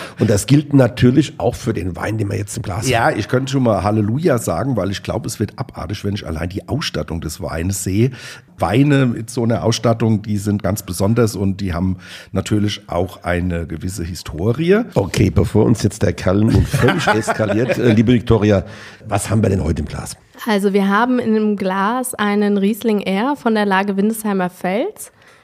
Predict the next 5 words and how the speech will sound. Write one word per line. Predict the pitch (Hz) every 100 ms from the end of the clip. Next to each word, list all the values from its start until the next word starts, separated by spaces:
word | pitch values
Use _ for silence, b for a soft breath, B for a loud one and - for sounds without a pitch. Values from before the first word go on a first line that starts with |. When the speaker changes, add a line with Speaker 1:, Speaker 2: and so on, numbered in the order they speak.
| b -
Speaker 3:
Das, | 202 220 - -
ähm, | 208 208 202 202 196 - _
ist | 226 247 - 220
genau | 208 202 196 185 214 233
das, | 196 190 208 -